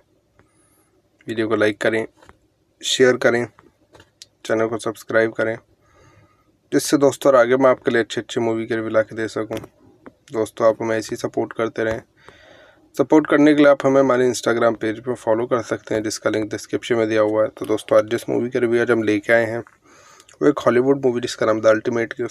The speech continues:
तो दोस्तों, मूवी का रिव्यू चालू करते हैं बिना टाइम गवाए। The Ultimate Gift is a two thousand six American drama film। The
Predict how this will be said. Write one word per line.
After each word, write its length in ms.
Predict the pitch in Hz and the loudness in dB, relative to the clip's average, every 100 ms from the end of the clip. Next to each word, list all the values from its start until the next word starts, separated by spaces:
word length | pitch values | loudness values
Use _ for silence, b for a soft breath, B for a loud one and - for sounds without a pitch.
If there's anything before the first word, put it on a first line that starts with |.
| - - | -10 -8
तो 80 | |
दोस्तों, 280 | 120 110 - | -6 -4 -4
मूवी 200 | 117 117 | -4 -4
का 80 | 113 | -4
रिव्यू 160 | 110 107 | -6 -2
चालू 240 | - 180 | -2 -2
करते 280 | 135 120 117 | -4 -4 -4
हैं 80 | 110 | -2
बिना 140 | 107 117 | -2 -2
टाइम 160 | 110 | -4
गवाए। 240 | 107 107 107 b b b - _ - - - b b b b b b b b b b _ _ - | -2 -2 -4 b b b -20 _ -20 -20 -20 b b b b b b b b b b _ _ 2
The 140 | 143 147 | 4 6
Ultimate 420 | 135 156 160 147 | 6 6 6 4
Gift 240 | 147 147 156 | 2 4 4
is 80 | 139 | 4
a 20 | 135 | 4
two 80 | 127 123 | 2 2
thousand 280 | 117 120 110 | 2 2 2
six 300 | 131 - - - b b b b - 120 | -2 -2 -6 -8 b b b b -8 0
American 380 | 113 113 123 117 | 0 2 0 2
drama 280 | 117 117 120 | 2 4 2
film। 260 | 123 120 110 b b b b _ _ _ _ _ _ _ _ _ _ _ _ _ _ _ _ _ _ _ _ _ _ _ _ - | 0 -2 -4 b b b b _ _ _ _ _ _ _ _ _ _ _ _ _ _ _ _ _ _ _ _ _ _ _ _ -6
The 140 | 120 | -4